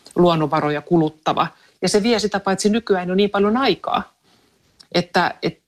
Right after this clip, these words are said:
tämän muotoisesta Bitcoinista ei ole maksuvälineeksi. Ja, ja silloin Bitcoinin arvo ei pidä sisällään lupausta mistään tällaisesta tulevaisuudesta, ää,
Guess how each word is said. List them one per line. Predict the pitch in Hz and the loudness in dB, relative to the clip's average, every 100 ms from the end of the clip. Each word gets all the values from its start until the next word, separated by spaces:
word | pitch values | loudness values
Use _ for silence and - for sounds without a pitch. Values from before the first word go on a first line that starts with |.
| _ | _
tämän | 202 214 214 | 0 2 0
muotoisesta | 185 185 175 160 160 - 165 | -2 -4 -4 -8 -8 -10 -4
Bitcoinista | 175 170 - 156 156 170 - 170 - _ _ _ _ - | -4 -4 -4 -4 -4 -4 -4 -6 -8 _ _ _ _ 0
ei | 185 185 | 2 2
ole | 160 156 | 0 -6
maksuvälineeksi. | 147 - - 147 170 180 165 - - - _ - | -6 -8 -8 -6 -6 -6 -6 -4 -6 -8 _ -2
Ja, | 170 156 - | 0 0 -2
ja | 165 | 0
silloin | 170 180 170 | 2 2 2
Bitcoinin | 196 - 175 165 | 0 0 0 0
arvo | 175 180 170 160 | 0 0 0 -4
ei | 180 185 170 - | 0 0 -2 -4
pidä | - 175 156 | -2 0 -2
sisällään | - 165 170 151 151 147 | -4 -4 -4 -4 -4 -4
lupausta | 151 160 147 147 - 147 - _ _ _ _ - | -4 -2 -2 -2 -2 -6 -6 _ _ _ _ 0
mistään | 175 165 - 156 | 2 2 -2 -2
tällaisesta | 143 143 147 156 - | -2 -4 -4 -6 -2
tulevaisuudesta, | 156 151 143 139 156 147 151 - 143 - _ | 0 0 -2 -4 -2 -2 -4 -2 -4 -4 _
ää, | - 139 135 | -4 -2 -2